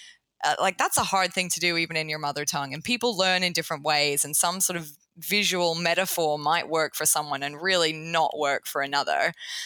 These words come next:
Um, and then even down to sort of physical cueing as an instructor, um, I'm always very cautious of, you know, letting people know if you don't wanna be touched or corrected, tell me, 'cause, you know, I'm not gonna go there if, if that makes you uncomfortable. But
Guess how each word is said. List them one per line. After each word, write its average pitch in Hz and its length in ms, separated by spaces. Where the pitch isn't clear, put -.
Um, 170 420
and 202 200
then 202 120
even 208 380
down 175 320
to 170 120
sort 143 200
of 147 60
physical 156 920
cueing 175 540
as 151 180
an 151 80
instructor, 147 880
um, 143 280
I'm 175 220
always 160 380
very 143 260
cautious 151 420
of, 139 200
you 151 120
know, 151 140
letting 170 260
people 170 260
know 151 140
if - 140
you 185 80
don't 175 220
wanna 165 280
be 202 120
touched - 400
or 139 80
corrected, 147 560
tell 170 240
me, 165 380
'cause, - 400
you 160 100
know, 147 100
I'm 147 100
not 151 160
gonna 160 140
go 175 260
there 151 300
if, - 220
if 160 100
that 147 120
makes 151 220
you 139 60
uncomfortable. 156 580
But 151 200